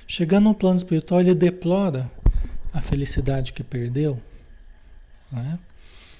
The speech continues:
Vamos ver a resposta aqui, né? Pra gente entender melhor, né? Só os espíritos inferiores podem sentir saudades de gozos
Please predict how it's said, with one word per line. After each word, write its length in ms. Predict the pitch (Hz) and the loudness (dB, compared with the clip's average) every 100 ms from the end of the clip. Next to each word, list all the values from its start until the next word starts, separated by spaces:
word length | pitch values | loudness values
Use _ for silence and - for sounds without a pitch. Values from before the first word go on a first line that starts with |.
| - - | -16 -4
Vamos 360 | 143 139 123 | 0 0 0
ver 320 | 143 160 139 - 139 | 0 0 -2 -8 -8
a 60 | |
resposta 680 | 113 127 - 135 131 127 - | -6 -6 -8 -8 -8 -8 -14
aqui, 200 | - 170 | -12 -6
né? 280 | 170 165 190 - | -4 -2 -6 -8
Pra 140 | 139 | -8
gente 280 | 123 135 147 | -6 -6 -6
entender 360 | 131 143 131 131 | -4 -2 -2 -2
melhor, 440 | 131 123 123 117 | -2 -4 -6 -8
né? 140 | 135 - - - - - - - - - - - | -10 -12 -18 -20 -20 -20 -20 -20 -20 -20 -20 -8
Só 560 | - - 247 294 320 | -6 0 2 2 2
os 160 | 294 190 | 0 0
espíritos 1120 | 180 185 - 175 175 214 214 - 220 202 - - | 0 -2 -4 2 4 4 2 -2 -4 -4 -8 -2
inferiores 1080 | 190 220 - 175 151 139 139 156 170 190 - | 2 2 2 0 2 2 2 2 2 -2 -6
podem 600 | - 156 156 165 180 180 | -4 0 2 4 2 0
sentir 600 | 180 165 156 - 143 139 | 0 -2 -2 -2 -4 -2
saudades 1300 | - 165 180 139 135 127 131 131 156 175 - - - - | -4 -4 -2 -2 -2 -2 -2 -2 -4 -6 -10 -16 -18 -8
de 140 | 135 | -4
gozos 1040 | 175 135 135 139 143 143 156 190 - - | -4 -2 0 0 0 -2 -2 -6 -8 -18